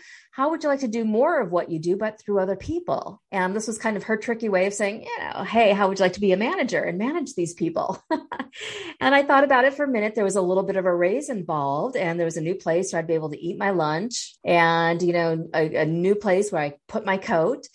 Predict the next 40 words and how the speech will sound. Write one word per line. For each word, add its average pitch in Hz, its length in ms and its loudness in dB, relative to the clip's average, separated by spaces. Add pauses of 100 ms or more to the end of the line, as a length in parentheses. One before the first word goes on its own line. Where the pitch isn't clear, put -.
(360)
And 220 280 0
I 294 60 0
said, 339 240 -6
"Sure, 392 300 -2
sure. - 180 -2
I'll, - 300 0
I'll, 233 420 -2
I'll 277 120 -4
take 339 200 -6
on 240 120 0
this 185 120 -4
position." 175 680 -6 (240)
So 202 200 4
I 202 80 10
remember 220 360 4
starting, 185 520 4
and 185 80 0
it 165 60 -2
was 160 120 -4
just 190 180 -8
a - 20 -6
few 214 260 0
days 202 300 6
into 180 640 0
me 196 560 -2
managing 170 880 -2
this 160 240 -4
team 160 380 -4
now. 139 320 -2
And 185 80 -2
I 185 40 0
remember 190 440 2
I 160 100 6
had 185 160 -2
an 170 140 -4
employee, 160 500 0
Shannon, 214 880 -4
who 196 120 2
came 247 340 6
in, 202 400 2